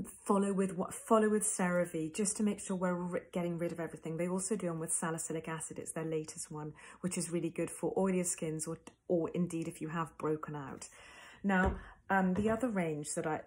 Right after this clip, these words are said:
love is Doctor Sam's for teens. So I'm just popping that in there as well, because also for us, it's a lovely cleanser,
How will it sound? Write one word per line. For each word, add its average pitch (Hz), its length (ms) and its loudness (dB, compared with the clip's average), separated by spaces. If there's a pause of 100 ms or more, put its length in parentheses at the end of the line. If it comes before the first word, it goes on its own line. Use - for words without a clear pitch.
(220)
love 165 300 -2
is 165 100 -4
Doctor - 340 -2
Sam's 180 560 0
for - 120 -6
teens. 147 580 -4
So 165 140 0
I'm 160 120 0
just - 360 -6
popping 180 380 -4
that 160 260 -4
in 156 80 -4
there 151 180 -2
as 156 140 -6
well, 160 180 -2
because 175 400 -4
also 175 320 0
for 165 240 -4
us, 156 180 -4
it's - 140 -6
a 175 60 0
lovely 190 420 0
cleanser, 156 560 -4